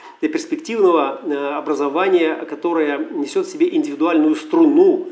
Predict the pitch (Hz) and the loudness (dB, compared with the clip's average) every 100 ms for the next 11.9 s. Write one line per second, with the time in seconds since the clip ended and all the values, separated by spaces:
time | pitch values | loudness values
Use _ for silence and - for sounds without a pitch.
0 | - - - 180 151 147 131 156 190 165 | -14 -10 2 4 4 0 -2 0 2 2
1 | 156 135 135 151 139 165 156 139 - 135 | 0 -4 0 0 0 0 -2 -4 -8 -8
2 | - 196 202 - - - - - - - | 0 2 2 -2 -18 -20 -20 -20 -20 -8
3 | 147 147 143 143 160 143 143 139 139 139 | -4 -2 -2 0 0 -2 -4 -4 -6 -8
4 | 135 139 139 - 170 165 143 143 156 160 | -10 -10 -8 -2 0 0 -2 -2 0 -2
5 | - 156 175 139 127 170 170 151 131 - | -2 -4 -2 -4 0 2 4 2 0 -4
6 | - - - 185 - - - 127 - 180 | -6 -4 -2 -4 -6 -8 -6 -6 -2 0
7 | 175 180 151 127 - - - - - - | 0 0 -2 -2 -8 -20 -20 -20 -14 -4
8 | 143 139 147 160 139 160 156 147 139 127 | -2 0 0 0 2 2 2 2 0 -2
9 | 123 139 131 123 120 143 143 151 135 143 | -8 -8 -8 -10 -4 0 0 -2 -6 -12
10 | 139 - 151 175 151 139 139 143 151 - | -12 -4 -2 -2 -4 -8 -4 -2 -2 -4
11 | 139 135 151 135 151 147 135 131 | -8 -8 -4 0 0 0 -2 -6